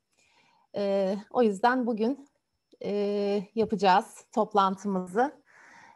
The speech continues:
Hepiniz hoş geldiniz tekrar. İsmim Fatma Coşar. Bir kısmınızla, e, daha önceki, e, eğitimlerden, e, canlı yayınlardan tanıştığımızı düşünüyorum.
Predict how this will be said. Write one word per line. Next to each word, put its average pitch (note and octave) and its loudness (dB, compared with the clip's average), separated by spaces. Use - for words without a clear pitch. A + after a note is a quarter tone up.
Hepiniz C4+ -6
hoş C4+ 0
geldiniz G3 4
tekrar. A#3+ 0
İsmim D4 -6
Fatma D4+ 0
Coşar. D4 0
Bir C4+ -12
kısmınızla, C4 0
e, A3 2
daha C4 4
önceki, B3+ -2
e, C4 -2
eğitimlerden, A3+ 0
e, G3 0
canlı A#3 4
yayınlardan G#3+ 2
tanıştığımızı G#3+ -2
düşünüyorum. F3+ -4